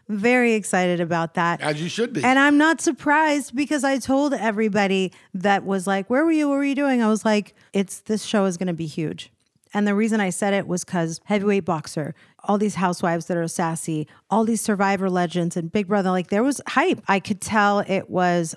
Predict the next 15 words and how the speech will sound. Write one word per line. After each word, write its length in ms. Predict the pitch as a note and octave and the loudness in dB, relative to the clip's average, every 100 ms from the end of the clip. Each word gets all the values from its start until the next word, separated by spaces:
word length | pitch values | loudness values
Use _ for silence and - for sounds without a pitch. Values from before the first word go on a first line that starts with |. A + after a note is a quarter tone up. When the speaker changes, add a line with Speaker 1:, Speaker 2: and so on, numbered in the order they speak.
| - | -2
Speaker 1:
a 140 | E3+ | -2
great 320 | E3 F#3 E3+ | 0 -2 -2
cast. 500 | - D#3+ - - - - _ _ | -2 -6 -6 -10 -14 -18 _ _
And 260 | G3 G3+ - - - | -2 -2 -2 -10 -10
Alan 320 | E3+ G3 G3 | -2 0 0
Cummings, 480 | F#3+ G3+ F#3+ F3+ F3+ | -2 0 0 0 0
I 80 | F#3+ | 0
mean, 200 | G3+ G3+ | 0 2
Speaker 2:
And, 80 | F#3+ | 0
Speaker 1:
it's 80 | F#3+ | -2
Speaker 2:
and 40 | |
Speaker 1:
just 140 | G#3 A3+ | -2 0
Speaker 2:
listen, 380 | F3 A#3 F3 | -2 -2 -4
Speaker 1:
awesome. 80 | - | -6
Speaker 2:
again, 400 | F#3 F#3 B3 D#3 | -6 -4 -4 -6